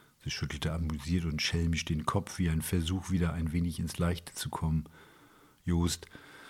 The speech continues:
hat ihn aus einem Bauherrenmodell rausgekauft. Ein Mann der Zahlen läuft in eine solche Falle?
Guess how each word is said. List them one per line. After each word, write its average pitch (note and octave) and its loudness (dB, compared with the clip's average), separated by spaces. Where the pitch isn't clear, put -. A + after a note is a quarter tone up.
hat E2 2
ihn F2 2
aus E2+ 0
einem E2+ 2
Bauherrenmodell E2 6
rausgekauft. - -2
Ein - 2
Mann A2+ 6
der F#2 4
Zahlen G#2 8
läuft G2 2
in F#2 2
eine E2+ 4
solche F#2 4
Falle? G#2 6